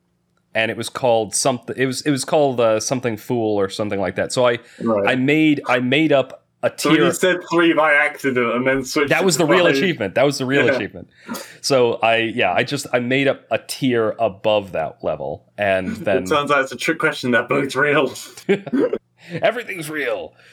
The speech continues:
Speaker 1: Um, that's why I said it might be. It, I didn't know how well you knew the achievements or how well,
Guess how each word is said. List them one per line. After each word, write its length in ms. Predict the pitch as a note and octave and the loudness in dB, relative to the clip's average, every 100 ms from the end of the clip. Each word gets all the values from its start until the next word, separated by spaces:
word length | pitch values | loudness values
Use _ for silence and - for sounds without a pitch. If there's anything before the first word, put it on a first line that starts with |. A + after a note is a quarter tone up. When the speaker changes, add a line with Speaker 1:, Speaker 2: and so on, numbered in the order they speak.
| - - B2 G#2 | -20 -20 -20 -6
Speaker 1:
Um, 440 | G#2 G#2 G#2+ G#2+ A2 | 0 4 4 2 0
that's 180 | D#3+ | 2
why 80 | D#3+ | 2
I 40 | B2+ | 2
said 160 | C#3 | 2
it 80 | A#2 | 0
might 200 | A#2 A#2 | 2 0
be. 120 | A#2 | -2
It, 260 | G#2+ C3 B2+ - | -4 -4 -4 -4
I 80 | C3 | -2
didn't 220 | D3 D3 | 0 2
know 120 | C3 | 2
how 200 | A#2+ A#2+ | 2 2
well 180 | A#2+ B2 | 4 2
you 80 | B2 | 0
knew 140 | B2 | -4
the 100 | A#2+ | -4
achievements 500 | A2+ A#2+ A2+ A2+ G#2+ | -4 -4 -4 -6 -4
or 160 | G2+ F#2 | -4 -2
how 240 | - G#2+ | 0 0
well, 560 | G#2 G#2 G#2 G2 G2 | 2 2 4 2 -2